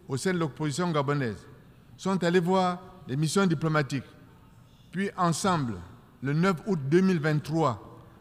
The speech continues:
se sont rendus chez le représentant spécial du secrétaire général des Nations Unies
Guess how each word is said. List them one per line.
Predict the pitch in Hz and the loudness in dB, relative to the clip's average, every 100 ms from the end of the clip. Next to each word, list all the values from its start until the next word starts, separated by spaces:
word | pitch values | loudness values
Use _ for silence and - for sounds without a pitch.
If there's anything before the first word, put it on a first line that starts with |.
| - | -16
se | - 160 | -6 -2
sont | 196 185 | 2 2
rendus | 170 175 190 | 2 2 0
chez | 196 | 0
le | 175 | 0
représentant | 151 160 156 160 185 | 0 -2 -2 -2 -4
spécial | - 160 131 180 180 170 - - - - - | -2 -4 -2 0 0 -4 -12 -20 -20 -20 -12
du | 123 147 | -6 -4
secrétaire | - 151 160 180 160 | -2 -2 0 0 0
général | 160 160 175 | 0 0 0
des | 151 | 0
Nations | 151 - 180 | -2 0 0
Unies | 147 160 185 | 2 2 2